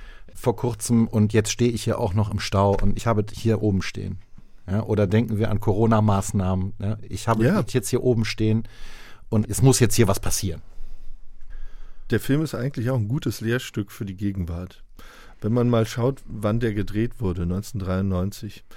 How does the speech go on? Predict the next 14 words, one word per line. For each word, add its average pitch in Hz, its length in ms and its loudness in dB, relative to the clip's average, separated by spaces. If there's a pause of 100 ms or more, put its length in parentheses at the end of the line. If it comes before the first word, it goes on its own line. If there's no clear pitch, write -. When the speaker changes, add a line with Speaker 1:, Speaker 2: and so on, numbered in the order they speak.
(220)
Speaker 2:
ist 107 120 -8
er - 60 -2
eigentlich 117 300 -2
noch 110 160 0
ziemlich 151 460 -2
früh 147 260 -4
am 107 160 -2
Anfang 135 800 -4
des 113 240 -4
sogenannten 131 960 -2 (180)
langen 123 640 0 (400)
Jahrzehnts 113 680 -4
der 107 120 0
neunziger. 98 600 -2